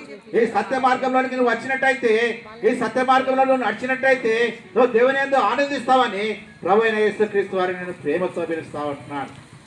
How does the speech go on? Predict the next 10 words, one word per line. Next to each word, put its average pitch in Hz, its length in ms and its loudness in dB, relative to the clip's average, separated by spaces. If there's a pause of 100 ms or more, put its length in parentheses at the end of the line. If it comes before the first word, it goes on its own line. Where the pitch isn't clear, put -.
(160)
కాబట్టి 214 380 2
నా 220 120 -4
ప్రియమైన 214 420 0
స్నేహితుడా, 220 580 2 (520)
దేవుడు 262 300 4
ఒకడే, 277 760 2 (460)
దేవునికి 277 500 4
నరులకు 269 540 0
మధ్యవర్తి 269 420 0
ఒకడే, 277 640 2